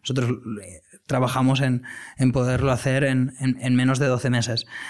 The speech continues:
Entonces, ostras, u-, usamos tecnología que, que, que, en el que enviamos el, el producto a alguien que lo cate y que podamos, ¿no? De allí, eh, sacar datos de cómo está interpretando diferentes aspectos de,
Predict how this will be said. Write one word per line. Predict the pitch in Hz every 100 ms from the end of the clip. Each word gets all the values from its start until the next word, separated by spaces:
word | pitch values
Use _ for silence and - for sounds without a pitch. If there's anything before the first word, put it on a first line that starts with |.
| - 127
Entonces, | 127 135 131 127 123
ostras, | 127 127 151 117 -
u-, | 135 127 135
usamos | 139 139 143
tecnología | - 147 135 135 180 180 220 262 - - 135
que, | 139 131 123 120 117 123
que, | - 123 123 123 120
que, | 131 131 110 - -
en | 139
el | 127
que | 127
enviamos | 127 131 131 139 139 143 - -
el, | 139 135
el | 123 127
producto | 135 131 131 131 135
a | 131 127 127 -
alguien | 131 131 131
que |
lo | 139 131
cate | 147 160 175 214 - -
y |
que | 135 127
podamos, | 131 127 127 139 147
¿no? | 139 208 - - -
De | 127 110 113 123
allí, | 123 131 151 160 135 -
eh, | 127 120 120
sacar | 120 127 127 127 110
datos | 127 139 135 170 151
de | 131 139 - - -
cómo | - 135 143 143
está | 127 139
interpretando | 135 135 127 131 127 131 143
diferentes | 135 131 127 120
aspectos | 127 - 117 127
de, | 127 127